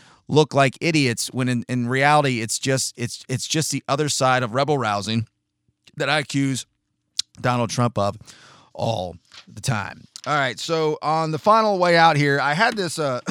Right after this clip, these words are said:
<clears throat> article from, uh, where did it come from? Hell, I don't know. It doesn't matter now 'cause I'm not gonna read it. Um, because it's long and it's, uh, it's not important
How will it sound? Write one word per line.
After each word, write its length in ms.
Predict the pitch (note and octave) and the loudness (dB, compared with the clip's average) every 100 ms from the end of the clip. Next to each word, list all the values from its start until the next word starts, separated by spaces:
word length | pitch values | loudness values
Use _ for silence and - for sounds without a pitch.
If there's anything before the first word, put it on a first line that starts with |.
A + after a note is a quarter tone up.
| A#3 | 0
<clears throat> 360 | A3+ D3+ B2 | 0 0 -4
article 420 | C#3+ E3+ F3 C#3+ A#2+ | 0 0 0 -2 -6
from, 1040 | B2+ C3+ C3 C3 C3 C3 B2+ B2+ B2 A#2+ | -4 -4 -2 -4 -4 -4 -6 -6 -6 -8
uh, 440 | A#2+ A#2+ A#2 A#2 | -8 -6 -6 -8
where 220 | A#2+ C3 B2 | -8 -8 -8
did 140 | G#2 | -10
it 80 | G2 | -14
come 240 | G2+ F#2+ | -14 -14
from? 240 | F#2+ G2 G#2 | -14 -10 -8
Hell, 160 | A#2 | -6
I 80 | A#2 | -6
don't 80 | G#2 | -8
know. 60 | |
It 20 | A2 | -8
doesn't 160 | A2 | -6
matter 160 | G#2+ G2 | -4 -4
now 120 | G#2 | -6
'cause 80 | G2 | -6
I'm 80 | G2+ | -8
not 140 | G2+ | -8
gonna 120 | E2+ D#2+ | -10 -12
read 160 | F#2 | -12
it. 80 | E2 - - - - A#2+ | -14 -18 -20 -20 -12 -8
Um, 360 | B2 A#2 G#2 - - - - - | -6 -6 -10 -14 -20 -20 -20 -14
because 340 | A#2+ C3+ A2+ | -6 -6 -6
it's 160 | C3 A#2+ | -10 -6
long 480 | D#3 D#3+ D#3+ D#3 C#3+ | 2 6 8 6 4
and 260 | C3 C3 | 0 0
it's, 240 | B2+ A2 B2 | 0 -2 0
uh, 160 | G#2 - | 0 -2
it's 180 | A2+ D3 | -2 0
not 180 | D3 | 0
important 540 | A#2 B2+ C3 A#2 A2 | 0 0 0 0 -4